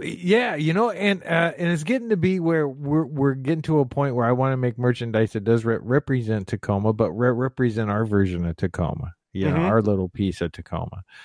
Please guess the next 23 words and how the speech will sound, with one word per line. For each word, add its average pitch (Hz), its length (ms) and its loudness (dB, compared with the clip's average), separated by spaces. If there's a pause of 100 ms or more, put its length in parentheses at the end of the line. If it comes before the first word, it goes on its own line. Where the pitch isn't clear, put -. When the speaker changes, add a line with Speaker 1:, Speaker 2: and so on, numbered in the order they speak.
(220)
Speaker 1:
So, 101 260 0
yeah, 104 260 2
when, 101 260 -2
uh, 87 400 0
people 101 380 -2
start - 480 -4
to, 104 80 4
uh, 78 480 0 (200)
and, 98 460 -2
uh, 90 280 0 (1080)
let 110 540 -2
people 110 300 0
know 101 300 -2
now 98 260 0
that 101 80 -2
you're 101 160 -2
buying 101 380 -2
stuff, - 380 -2
you're 101 200 -2 (120)
buying 165 720 0
something 135 260 0
that 110 80 -2
represents 131 920 -2